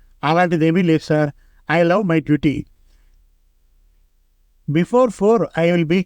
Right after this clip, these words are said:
here, సార్. ఇక నేను వెళ్తాను. నేను మీకు వినిపించిన సీడీని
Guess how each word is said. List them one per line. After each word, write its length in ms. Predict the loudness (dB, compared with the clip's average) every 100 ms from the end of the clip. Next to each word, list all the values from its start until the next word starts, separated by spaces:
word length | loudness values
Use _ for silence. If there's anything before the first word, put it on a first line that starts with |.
| 0
here, 200 | 0 0
సార్. 280 | 0 0 -2 _ _ _ -4
ఇక 160 | -2 0
నేను 200 | 2 0
వెళ్తాను. 480 | 0 0 0 -2 -4 _ _ _ -6
నేను 280 | -2 0 2
మీకు 260 | 0 0
వినిపించిన 480 | 2 2 0 0 -2
సీడీని 680 | 0 0 0 2 2 0